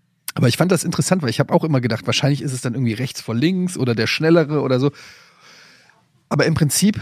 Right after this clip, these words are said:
wird da von der Straßenverkehrsordnung einfach erwartet, dass man vorausschauend fährt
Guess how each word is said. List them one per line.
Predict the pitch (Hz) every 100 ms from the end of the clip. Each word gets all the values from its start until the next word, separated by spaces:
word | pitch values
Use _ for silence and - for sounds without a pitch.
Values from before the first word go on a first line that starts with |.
| -
wird | 165 180
da | 180 208 - _ _ _ _ _ _
von | - 143
der |
Straßenverkehrsordnung | 131 - 156 - 151 - 143 185 - 131 - - 151 -
einfach | 180 165 175 - - _ _ _ _ _ -
erwartet, | 131 123 147 180 127 151 - 131 _
dass | 117 -
man | 127
vorausschauend | - 117 123 165 - - 127 123 -
fährt | - 107 104 - -